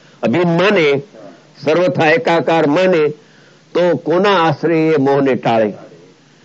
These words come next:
માટે કથનચિત ભિન્ન અને કથનચિત અભિન્ન, એનું નામ શ્યાદવાદ છે.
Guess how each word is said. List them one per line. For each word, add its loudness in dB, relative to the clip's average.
માટે -2
કથનચિત -2
ભિન્ન -2
અને -2
કથનચિત -4
અભિન્ન, 0
એનું -2
નામ -2
શ્યાદવાદ -4
છે. -18